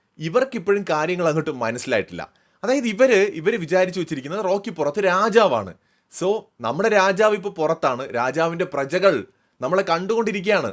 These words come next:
അതായത് അൻസിബ അല്ലെങ്കിൽ മുടിയൻ, ഇവരുടെ പെർസ്പെക്റ്റീവിലാണ് ഞാൻ പറയുന്നത്.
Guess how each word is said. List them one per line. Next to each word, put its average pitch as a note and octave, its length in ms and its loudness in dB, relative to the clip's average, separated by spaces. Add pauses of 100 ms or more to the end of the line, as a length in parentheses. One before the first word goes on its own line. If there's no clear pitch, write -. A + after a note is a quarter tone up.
അതായത് C3 260 -2
അൻസിബ D3+ 420 -2
അല്ലെങ്കിൽ E3+ 720 -2
മുടിയൻ, E3+ 600 -4
ഇവരുടെ E3 340 2
പെർസ്പെക്റ്റീവിലാണ് G3+ 720 0
ഞാൻ G#3 160 0
പറയുന്നത്. D#3+ 480 0